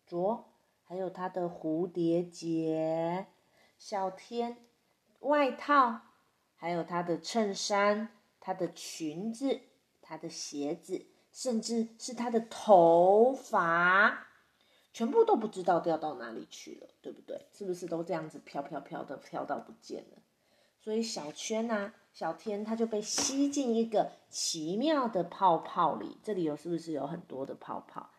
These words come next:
他就被吸进去了。在泡泡下面住的是海赖。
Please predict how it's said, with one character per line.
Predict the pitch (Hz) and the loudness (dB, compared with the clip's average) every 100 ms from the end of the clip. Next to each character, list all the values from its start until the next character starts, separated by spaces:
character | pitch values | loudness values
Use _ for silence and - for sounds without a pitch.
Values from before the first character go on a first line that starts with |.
| _ - | _ -16
他 | 175 | -12
就 | |
被 | 175 170 | -4 -4
吸 | 165 - 147 | -4 -12 -12
进 | 151 139 | -12 -12
去 | - - 139 - | -14 -14 -14 -16
了。 | _ _ _ _ _ _ _ _ _ _ _ _ _ - _ _ _ _ _ _ - - - _ _ _ _ _ _ _ _ _ _ _ _ | _ _ _ _ _ _ _ _ _ _ _ _ _ -20 _ _ _ _ _ _ -20 -20 -20 _ _ _ _ _ _ _ _ _ _ _ _
在 | - 392 349 | -8 -4 -2
泡 | 311 339 | 2 2
泡 | 302 320 285 | 4 2 0
下 | 302 302 285 | 0 0 0
面 | 277 285 285 _ _ | 0 -2 -2 _ _
住 | - 403 392 277 | 0 4 4 4
的 | 220 | 2
是 | 202 - | 0 -2
海 | 226 - 190 160 156 | -4 -2 0 0 -2
赖。 | 175 302 311 | 4 4 4